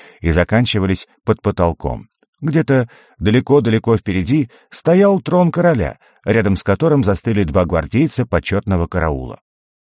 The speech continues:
Кроме них в зале никого не было. «Не ты ли мне говорил, что король устраивает разнос придворным?» — спросил я Кликли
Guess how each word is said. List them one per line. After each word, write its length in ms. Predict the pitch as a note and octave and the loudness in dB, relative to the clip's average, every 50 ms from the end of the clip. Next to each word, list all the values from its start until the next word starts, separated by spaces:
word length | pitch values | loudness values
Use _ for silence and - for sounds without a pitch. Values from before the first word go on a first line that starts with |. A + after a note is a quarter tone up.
| _ _ _ _ _ | _ _ _ _ _
Кроме 320 | - F#2 F#2+ E2+ D2 C#2+ | -4 -2 0 0 0 -2
них 360 | C#2 D2 G2 C#3+ C#3 - - _ _ _ _ _ - | -2 0 0 -2 -2 -4 -12 _ _ _ _ _ -12
в 120 | - - | -8 -6
зале 540 | D2 C#2 F2+ B2+ F3 E3+ D#3 D#3 D3+ C#3+ - _ | -2 0 2 2 2 2 2 0 -2 -4 -6 _
никого 480 | - G2 G2 E2+ - E2 C#2+ C#2 E2 E2+ | -4 -2 -2 -2 -2 -4 -2 0 0 0
не 180 | D2 C#2+ C#2 C2 | -2 -2 -4 -6
было. 300 | A#1+ B1+ A1 G#1 - _ _ _ _ _ _ _ _ _ _ _ _ _ _ _ _ | -8 -12 -12 -14 -20 _ _ _ _ _ _ _ _ _ _ _ _ _ _ _ _
«Не 160 | - F3+ G3+ | 2 2 4
ты 160 | G3+ - G3+ E3 | 4 4 2 2
ли 100 | A2+ G#2+ | 4 4
мне 180 | G2+ G#2 A2 | 4 2 2
говорил, 440 | F2 F#2 G2+ B2 E3+ E3+ A3+ A3+ G3+ | 2 0 2 2 2 2 2 2 2
что 200 | - - - G#2 | 0 0 -4 -2
король 320 | - C3+ E3+ G3 G#3+ F#3+ | 0 0 2 2 2 2
устраивает 560 | E3+ C3+ - - F3+ F3+ F3 E3+ E3+ E3+ - - | 2 -2 0 0 2 2 2 2 0 -2 0 2
разнос 440 | G3 G3+ F#3+ B2+ G3 G3 F#3 - | 2 2 4 4 4 4 4 2
придворным?» — 640 | - - F#3+ F3 E3+ D#3+ A#2+ F2 - D2+ C2+ A#1+ - _ _ _ _ | 0 -2 -2 -2 0 0 0 0 -2 -6 -10 -12 -16 _ _ _ _
спросил 480 | - - - A#2 G2+ - - A2 G2+ | -18 -4 -2 -2 -2 0 -2 -2 -2
я 180 | G2+ G2+ G#2+ F#2 | 0 0 0 0
Кликли 460 | - E2 F2 - - D3 F#3 F3+ C3 | 0 -4 -6 -4 -2 0 0 0 0